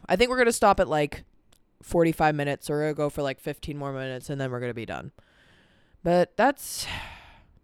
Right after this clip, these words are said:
basically what my life has been like for the past month and a half. Been very busy. God, have I been busy. I, fuck.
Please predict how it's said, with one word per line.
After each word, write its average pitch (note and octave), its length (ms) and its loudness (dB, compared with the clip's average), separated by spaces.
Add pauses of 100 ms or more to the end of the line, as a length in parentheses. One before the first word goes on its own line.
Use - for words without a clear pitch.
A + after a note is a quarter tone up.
basically C#4 440 2
what B3 140 4
my G3 160 2
life D#3 320 2
has D3 160 0
been C3 240 -4
like A#2+ 220 -6
for - 120 -8
the B2+ 60 -2
past B2 420 -6
month B2+ 280 -6
and A#2+ 80 -6
a B2 60 -8
half. C#3 580 -8 (560)
Been D#3 400 0
very F#3+ 540 4
busy. D3 500 0 (420)
God, F#3+ 340 4
have D3+ 140 -8
I D3+ 60 -6
been C#3 180 -10
busy. C3 320 -12
I, B2+ 60 -12 (480)
fuck. - 380 -4